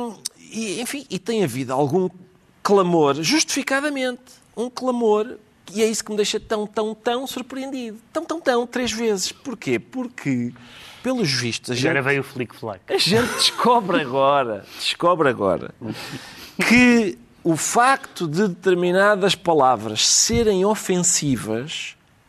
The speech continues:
Speaker 1: não é um bom critério para mandar calar a pessoa que as diz. Então não é, não é de uma pessoa ficar tão, tão, tão surpreendida. Tu queres ver. Havia um senhor cujo, cujo papel estava em branco.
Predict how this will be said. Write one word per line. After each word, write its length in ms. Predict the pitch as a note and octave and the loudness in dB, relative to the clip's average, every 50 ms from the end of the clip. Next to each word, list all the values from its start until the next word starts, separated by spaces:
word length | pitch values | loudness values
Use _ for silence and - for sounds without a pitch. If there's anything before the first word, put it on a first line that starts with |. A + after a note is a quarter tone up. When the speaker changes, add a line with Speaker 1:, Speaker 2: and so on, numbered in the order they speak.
| _ | _
Speaker 1:
não 180 | D#3+ E3+ F3 F#3 | -6 -4 -2 0
é 80 | G#3 | 0
um 160 | G#3+ G#3 F#3+ E3 | 0 0 0 0
bom 260 | C3 D#3+ G3 A3 G#3+ | 0 -2 -2 -2 -4
critério 800 | - - G3 - D#3+ D3+ - - D3 C3 A2+ G#2+ G#2 A#2 - - - - | -6 -6 -6 -6 -6 -6 -4 -2 0 2 2 0 -2 -4 -8 -12 -10 -8
para 100 | - F#3 | -6 -4
mandar 340 | F#3 G3 F#3+ F#3+ G3 G3 F#3+ | -4 -4 -4 -4 -4 -4 -6
calar 340 | F#3+ - F#3+ F#3 G3 G3 G3 | -6 -6 -6 -4 -2 -2 -4
a 40 | G3 | -4
pessoa 340 | G3 - - - G#3+ G#3 G3+ | -8 -10 -8 -4 -4 -4 -4
que 140 | G3+ - G#3+ | -4 -6 -6
as 140 | G#3 G#3 G3 | -6 -6 -6
diz. 640 | G3 G3+ G3 G3 F#3+ F#3 G3 - - - - - - _ _ | -8 -8 -8 -8 -8 -10 -10 -10 -10 -12 -12 -16 -20 _ _
Então 240 | - D4+ - - F#4 | -16 -12 -8 -6 -2
não 220 | D4+ A#3+ G#3 F#3+ G3 | 0 2 4 4 4
é, 340 | G3+ G#3+ G#3+ G#3 G3 - - | 4 4 4 4 2 0 -2
não 240 | F#3+ G3 G3 G3 G3+ | -2 0 2 4 4
é 80 | A3 A3 | 4 4
de 100 | F3+ G#3+ | 4 2
uma 120 | G#3 G#3 | 2 2
pessoa 200 | - - G#3 F#3 | 2 0 -2 0
ficar 360 | - - F#3+ - G3 F#3 E3+ | 0 -2 0 2 2 2 2
tão, 300 | - - - G3 F#3 F3 | 2 0 2 2 2 2
tão, 260 | E3+ F3+ F3+ F3 E3 | 2 2 2 2 2
tão 240 | D#3+ E3 E3+ D#3+ E3 | 2 2 2 2 2
surpreendida. 960 | D3+ - - D3+ B2 - D3+ D3 C#3 C3 A#2+ A#2 G#2+ G#2 G2+ E2+ F#2+ F#2 - - - - - - - - - - - | 2 2 2 0 2 2 2 4 4 4 2 2 0 -2 -2 -4 -6 -10 -10 -12 -18 -20 -20 -20 -20 -20 -20 -8 -4
Tu 100 | C4+ A#3+ | -4 -4
queres 380 | - - G#3 G3 F3 D3 A#2+ | 0 2 4 4 4 4 0
ver. 380 | - A#2+ A#2+ D3+ E3+ F#3 E3+ - - - - - | 0 0 2 4 4 4 2 0 -4 -10 -8 -4
Havia 220 | - F3+ B3 E4 | -2 0 2 2
um 60 | F#4 | 2
senhor 360 | - - - D#3 D3+ D3 C#3+ D3 - - | 2 2 2 4 4 4 4 2 -2 -8
cujo, 300 | - G3 G#3 F#3+ F#3+ G3 | -4 -2 0 0 0 -2
cujo 340 | F#3 - - - F#3 E3+ D#3 | -4 -4 -2 -2 0 0 0
papel 360 | D3 - C#3 - - B2 A#2+ | 0 -2 -2 0 2 0 0
estava 280 | C#3 - F3+ E3 D#3+ F#3 | 0 0 -2 -2 0 0
em 100 | F#3+ F#3+ | 0 2
branco. 480 | F3+ F3+ E3 D#3 E3+ E3+ - - - | 2 2 0 0 -2 -2 -2 -4 -4